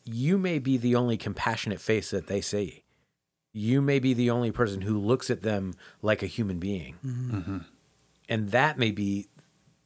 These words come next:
Speaker 1: the value over the five bucks that you give them.
Speaker 3: Yeah.
Speaker 1: Right? Because we're called to show compassion to people. It's about other people. That's the difference between being an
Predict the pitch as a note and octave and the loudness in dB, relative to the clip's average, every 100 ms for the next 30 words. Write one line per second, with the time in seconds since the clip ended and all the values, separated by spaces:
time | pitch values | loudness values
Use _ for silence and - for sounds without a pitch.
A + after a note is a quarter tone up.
0 | - G2+ A2 G#2 F#2+ G2 A2+ A#2+ A2 F#2 | -8 -2 0 0 0 0 2 2 2 -2
1 | - G#2 F2+ - G#2 - E2 C2+ D#2 - | -2 -4 -4 -6 -6 -6 -10 -12 -14 -16
2 | - - _ - A2 _ _ - F#2 F2 | -18 -20 _ -20 -20 _ _ -12 -10 -8
3 | F2 - _ - - _ _ A#2 B2+ G#2 | -10 -12 _ -20 -20 _ _ -2 0 2
4 | A#2+ A#2 C3+ C3+ A#2 A#2 - C3 A#2 A2+ | 0 2 2 2 2 -2 2 6 6 4
5 | G#2+ - _ _ _ - G#2+ - A#2 B2+ | -2 -10 _ _ _ -6 -6 -2 -2 0
6 | - F#2 F2 - D#2+ - - - - - | -2 -4 -6 -8 -10 -12 -14 -18 -12 -4
7 | A#2 A2+ F2+ A#2+ B2 - A2 G#2 - A#2 | 0 0 4 6 6 4 0 0 0 -2
8 | F2 F2 - A#2+ E3+ - C#3 D3+ E3 A#2 | -2 -8 0 2 4 4 4 4 2 -2
9 | - A2+ - A2+ G#2 G2+ A2+ A2 G2+ G2 | -2 -4 -2 -2 -2 -2 0 -2 -4 -8